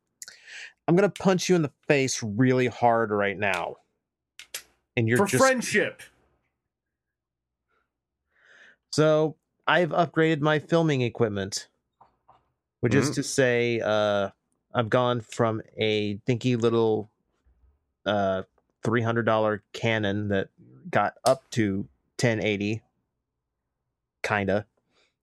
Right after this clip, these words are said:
Speaker 1: Uh, now I am a proud owner of a Panasonic H C X one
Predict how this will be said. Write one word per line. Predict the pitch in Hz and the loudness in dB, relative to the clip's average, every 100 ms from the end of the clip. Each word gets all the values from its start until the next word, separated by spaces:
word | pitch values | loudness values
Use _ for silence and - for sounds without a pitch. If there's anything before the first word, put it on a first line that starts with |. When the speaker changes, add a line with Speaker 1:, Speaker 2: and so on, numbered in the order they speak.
| _ _ _ _ _ _ _ _ - | _ _ _ _ _ _ _ _ -2
Speaker 1:
Uh, | 117 117 117 120 117 | 0 0 0 0 0
now | 117 123 | 0 0
I | 101 113 | 0 0
am | 123 120 117 - | 0 -2 -4 -4
a | 110 110 107 | -2 -2 -2
proud | - 117 117 | 0 2 2
owner | 120 120 120 | 0 -2 -2
of | - 107 | -2 -2
a | 107 104 | 0 -2
Panasonic | - - 135 139 131 123 117 - | -4 -2 -2 0 -2 -2 -4 -4
H | 127 117 - | -4 -4 -4
C | - 123 117 | -2 -2 -2
X | 110 - - - | -4 -4 -6 -2
one | 110 104 | -2 -2